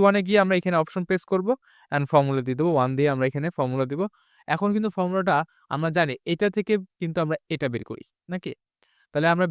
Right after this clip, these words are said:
বি টু থেকে বি ওয়ান বাদ দিয়ে কিন্তু আমরা এটা পাই। তাহলে আমরা বি টু থেকে বি ওয়ান দিব, তাহলে বি টু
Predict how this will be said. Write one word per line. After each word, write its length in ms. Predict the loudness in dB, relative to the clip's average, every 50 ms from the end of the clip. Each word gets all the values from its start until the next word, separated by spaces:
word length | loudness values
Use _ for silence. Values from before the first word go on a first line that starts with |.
| 0
বি 80 | 0 0 0 0
টু 60 | 0 -2
থেকে 140 | 0 2 0 0 0
বি 80 | 2 2 2
ওয়ান 140 | 4 2 2 0 -2 0
বাদ 140 | 2 2 2 2 0
দিয়ে 120 | -2 -2 -2
কিন্তু 140 | -2 -2 -2 -2
আমরা 120 | -2 -2 -2
এটা 100 | -2 -2 -4
পাই। 100 | -4 -8 -10 _ _ _ _ _ _ _ _ _ _ _ _ _ _ _ _
তাহলে 140 | -2 0 2 2
আমরা 120 | 4 2 2
বি 60 | 0 0 -2
টু 40 | -2 -2
থেকে 120 | -4 -4 0 2
বি 60 | 4
ওয়ান 120 | 4 4 4 2
দিব, 100 | 0 0 0 0 0
তাহলে 180 | 0 0 0 0 0 0
বি 80 | -2 -2 0
টু 60 | -2